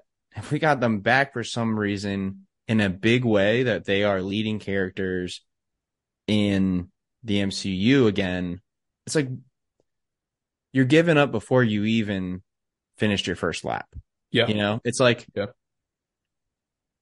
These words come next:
Speaker 1: it's you, they're, they're experimenting right now with new characters, with
Speaker 2: Mm-hmm.
Speaker 1: like, Sam, Captain America, with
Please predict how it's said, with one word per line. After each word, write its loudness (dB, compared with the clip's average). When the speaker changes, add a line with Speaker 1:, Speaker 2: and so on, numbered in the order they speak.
Speaker 1:
it's -4
you, 4
they're, 6
they're 6
experimenting 0
right -2
now -4
with -8
new -6
characters, -8
with -2
Speaker 2:
Mm-hmm. 2
Speaker 1:
like, 0
Sam, 0
Captain -4
America, -6
with 0